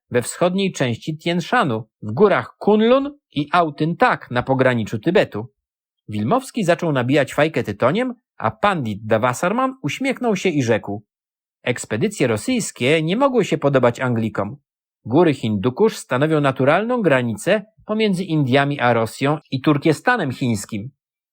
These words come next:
Niektóre wojownicze ludy zamieszkujące pas przygraniczny Kaszmiru nie sprzyjały Brytyjczykom. Rozbójniczy Kandżuci, dzielący się na Hunzów i Nagarów, zawsze uważali Chiny i Rosję za największe potęgi świata.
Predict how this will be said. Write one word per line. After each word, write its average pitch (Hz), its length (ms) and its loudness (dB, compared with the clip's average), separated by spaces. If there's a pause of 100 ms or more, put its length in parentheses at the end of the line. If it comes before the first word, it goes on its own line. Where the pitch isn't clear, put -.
(100)
Niektóre 160 440 2
wojownicze 120 560 0
ludy 139 280 2
zamieszkujące 117 760 -4
pas 160 300 -4
przygraniczny 117 680 -2
Kaszmiru 143 560 0 (200)
nie 240 120 -2
sprzyjały 247 560 0
Brytyjczykom. 113 720 -4 (380)
Rozbójniczy 131 840 2
Kandżuci, 120 800 -2 (140)
dzielący 139 520 2
się 127 220 0
na 107 180 0
Hunzów 117 720 0
i 127 100 -4
Nagarów, 127 640 0 (180)
zawsze 254 420 0
uważali 147 500 2
Chiny 180 400 -2
i 113 120 0
Rosję 180 380 0
za 202 120 0
największe 165 520 0
potęgi 143 460 -2
świata. 110 460 -2